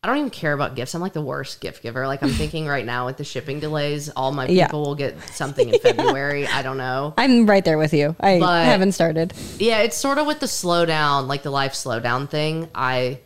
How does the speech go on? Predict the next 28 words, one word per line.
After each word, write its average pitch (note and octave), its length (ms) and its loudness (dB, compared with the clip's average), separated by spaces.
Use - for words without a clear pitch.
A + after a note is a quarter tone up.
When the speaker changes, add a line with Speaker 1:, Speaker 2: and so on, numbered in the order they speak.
Speaker 1:
I D3 220 0
love C3 640 -2
Thanksgiving B2+ 600 -8
and B2 120 -10
Christmas B2+ 420 -10
more C3+ 140 -8
than C3 120 -8
I C3+ 140 -10
ever A2 140 -4
Speaker 2:
Mm-hmm. F3+ 120 0
Speaker 1:
have A#2+ 320 -2
because D3 360 -8
just D3 220 -6
the C#3 80 -4
hectic - 640 -10
mess C3+ 340 -6
of D#3 140 -2
it E3 140 2
Speaker 2:
Mm-hmm. G3 80 0
Speaker 1:
doesn't B2+ 340 -4
really, G#2+ 340 -10
like, - 160 -12
I D#2 80 -8
don't E2+ 100 -10
really D#2+ 140 -16
care F#2+ 220 -10
anymore. E2 280 -2
Speaker 2:
Mm-hmm. G3 180 0